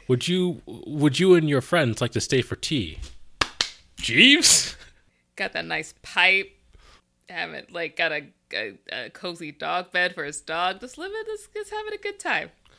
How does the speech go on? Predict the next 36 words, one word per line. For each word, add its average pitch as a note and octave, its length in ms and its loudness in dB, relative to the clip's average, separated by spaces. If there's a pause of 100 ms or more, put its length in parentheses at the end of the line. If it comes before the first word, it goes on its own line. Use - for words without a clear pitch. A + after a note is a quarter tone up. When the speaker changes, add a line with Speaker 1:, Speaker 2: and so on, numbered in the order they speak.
(540)
Speaker 1:
Uh. A#2+ 380 -4
Speaker 2:
Oh, - 220 -4
oh, C#4+ 180 2
New G3+ 160 -4
Hampshire. D#3+ 600 -4 (540)
Speaker 1:
All F#3+ 60 6
right, B2 200 6
so, - 160 -6 (120)
so C3 280 0
Ariel, A#2 360 -2
what F#3 280 -4 (140)
would C3 260 2
you A2+ 220 -2
give - 600 -8 (640)
Jumanji? G2+ 960 -4
A G2 60 -16
thumbs C3+ 300 0
up, B2 160 4
a A2+ 40 -4
thumbs G#2+ 280 -4
down, G2+ 260 0
or F#2 60 -2
a E2 40 -4
thumb G2 220 -4
somewhere F2+ 220 -4
in E2 60 -8
the D2+ 60 -10
middle? D2 280 -12 (200)
Speaker 2:
Eh, F#4+ 140 -12 (320)
thumbs D#4+ 240 -10
down. C#3+ 260 -8 (220)
I'm D#4+ 60 -12
not E3+ 180 -10
feeling B2 220 -10
it. C#3+ 120 -10 (1040)
Speaker 1:
Yeah, A#2 360 -4